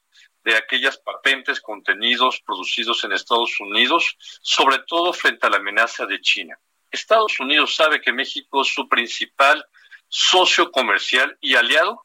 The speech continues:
para los próximos treinta años, Jesús Martín, además de Europa. México se está jugando mucho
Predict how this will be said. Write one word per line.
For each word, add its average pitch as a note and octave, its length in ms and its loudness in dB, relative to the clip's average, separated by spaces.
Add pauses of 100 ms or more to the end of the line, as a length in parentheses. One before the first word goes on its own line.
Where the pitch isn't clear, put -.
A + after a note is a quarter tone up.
(160)
para C3 120 -2
los A2+ 100 -10
próximos - 500 -4
treinta D3+ 600 2
años, D#3 500 -4 (380)
Jesús A#2 360 -2
Martín, F2 440 -4 (640)
además B2+ 440 2
de C#3+ 40 2
Europa. G2+ 460 -2 (720)
México F3 500 -2
se C#3 120 0
está C#3+ 220 -2
jugando C3+ 760 -2 (640)
mucho E3+ 580 0